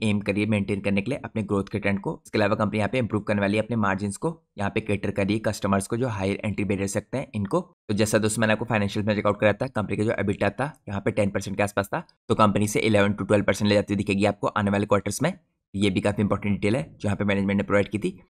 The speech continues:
इसके अलावा कंपनी currently ट्रांसपेरेंट है दोस्तों about related parties and their operation। यहाँ पे कंपनी फोकस करिए सर्व करने के लिए काफ़ी बड़े-बड़े क्लाइंट्स को। यहाँ पे जो बिजनेस है डायरेक्टली दोस्तों लिंक्ड है इस टाइम पे इंडियन इकोनॉमी के साथ।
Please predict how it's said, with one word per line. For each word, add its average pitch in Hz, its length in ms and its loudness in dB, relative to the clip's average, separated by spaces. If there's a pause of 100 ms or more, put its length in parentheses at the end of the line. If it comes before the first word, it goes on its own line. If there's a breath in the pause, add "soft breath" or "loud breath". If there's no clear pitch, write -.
(120)
इसके 110 180 -2
अलावा 113 200 6
कंपनी 107 280 2
currently 107 400 2
ट्रांसपेरेंट 107 440 2
है 104 60 0
दोस्तों 104 260 -2
about 107 320 2
related 101 340 -2
parties 104 420 -2
and 104 220 2
their 101 120 4
operation। 101 400 0 (340)
यहाँ 104 120 2
पे 110 100 -2
कंपनी 110 280 0
फोकस 104 340 0
करिए 104 300 0
सर्व 101 280 -2
करने 101 200 0
के 117 80 -6
लिए 143 100 -4
काफ़ी 104 260 -2
बड़े-बड़े 98 300 2
क्लाइंट्स 101 280 -2
को। 175 160 0 (420 soft breath)
यहाँ 104 140 2
पे 117 100 0
जो 117 80 2
बिजनेस 101 360 0
है 131 60 2
डायरेक्टली 104 380 0
दोस्तों 104 200 0
लिंक्ड 101 240 2
है 101 40 2
इस 98 100 -2
टाइम 107 140 0
पे 127 160 -2
इंडियन 107 260 2
इकोनॉमी 98 360 2
के 92 80 -6
साथ। 90 300 -10